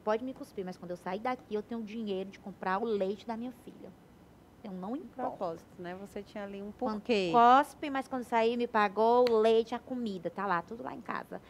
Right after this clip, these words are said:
Speaker 1: Minhas bichinhas pequenininhas, só esperando de comerzinho, eu indo lá. Pronto. Provisão. Quem quiser. Olha,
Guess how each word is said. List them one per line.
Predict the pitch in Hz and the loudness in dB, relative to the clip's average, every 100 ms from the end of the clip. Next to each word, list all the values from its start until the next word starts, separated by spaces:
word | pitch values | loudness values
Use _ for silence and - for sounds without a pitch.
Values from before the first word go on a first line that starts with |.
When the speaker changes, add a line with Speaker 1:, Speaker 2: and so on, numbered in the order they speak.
| - - | -20 -12
Speaker 1:
Minhas | 202 196 | -6 -6
bichinhas | 202 - 196 | -6 -8 -10
pequenininhas, | 214 208 196 190 202 226 | -8 -8 -6 -6 -4 -6
só | - 247 | -4 -6
esperando | - 233 220 220 | -2 -4 -4 -6
de | 220 | -10
comerzinho, | 220 220 196 220 | -8 -8 -6 -6
eu | 233 | -6
indo | 240 226 | -6 -4
lá. | 170 165 | -4 -6
Pronto. | - 175 160 - - - - | -8 -8 -8 -14 -18 -20 -6
Provisão. | 208 208 220 202 170 151 151 - - | -2 0 -2 -4 -6 -6 -10 -16 -12
Quem | 233 226 | -8 -6
quiser. | 214 196 - - - | -4 -4 -4 -16 -10
Olha, | - 202 190 175 | -2 2 2 0